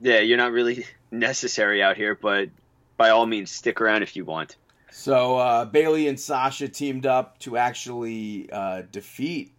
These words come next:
Speaker 2: Alicia Fox and Mickie, Mickie James. And, uh, it, the match didn't end when I thought it was going to.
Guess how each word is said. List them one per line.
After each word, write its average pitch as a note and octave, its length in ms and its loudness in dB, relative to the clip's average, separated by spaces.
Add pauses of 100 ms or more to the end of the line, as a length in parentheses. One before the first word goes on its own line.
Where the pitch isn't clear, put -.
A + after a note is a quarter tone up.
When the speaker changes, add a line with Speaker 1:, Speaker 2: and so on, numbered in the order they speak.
Speaker 2:
Alicia A2 360 -8
Fox G#2+ 440 -6
and G#2+ 80 -10
Mickie, G2 340 -14
Mickie A2 320 -10
James. G2 640 -14 (640)
And, A2+ 340 -8
uh, G#2+ 280 -4
it, G#2 240 -8
the C3+ 80 -6
match D#3+ 320 -2
didn't F3+ 180 -6
end D3 240 -6
when D#3 140 -6
I C#3 80 -2
thought D#3 200 -4
it D#3 60 -10
was B2 120 -14
going E3+ 320 -6
to. E2 240 -12